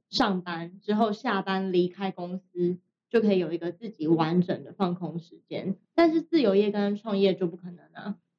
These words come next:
而且我很注重一到五上班，那六日就一定要给我放假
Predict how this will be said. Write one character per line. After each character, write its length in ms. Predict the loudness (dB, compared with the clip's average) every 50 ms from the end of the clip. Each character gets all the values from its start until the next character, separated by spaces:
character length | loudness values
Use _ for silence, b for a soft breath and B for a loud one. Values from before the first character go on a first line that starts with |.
| _ _
而 120 | 2 4
且 140 | 4 4 4
我 120 | 4 4
很 180 | 4 2 0 -2
注 200 | 0 0 0 0
重 360 | 0 0 -2 -2 -2 -4 -8 -14 _
一 160 | -10 -6 -2
到 220 | 0 0 0 0
五 220 | 0 -2 -4 -4 -6
上 300 | _ -4 -2 -2 -2 -4
班， 200 | -6 -8 -8 -6 -2
那 160 | 0 0 2
六 220 | 2 4 4 4 6
日 180 | 6 4 4
就 140 | 4 2 -2
一 80 | -4 -4
定 100 | -6 -6
要 120 | -6 -8
给 160 | -10 -8 -6
我 160 | -6 -6 -6
放 320 | -6 -8 -8 -8 -8 -10 -4
假 200 | -4 -4 -4